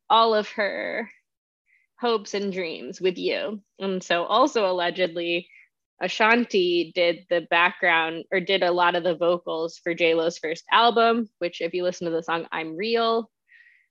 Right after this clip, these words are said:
which both Jennifer Lopez and I believe Ashanti also has a version of, like, it's the same kind of voice. Um, so yeah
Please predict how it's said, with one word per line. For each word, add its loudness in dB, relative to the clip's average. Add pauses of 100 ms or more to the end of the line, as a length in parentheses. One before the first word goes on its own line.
which -6
both 2
Jennifer -2
Lopez -2
and -2
I -2
believe -2
Ashanti 4
also 2
has 2
a -2
version -4
of, -6
like, 0
it's -2
the -2
same 0
kind 0
of -2
voice. 0 (240)
Um, -6
so 0
yeah 2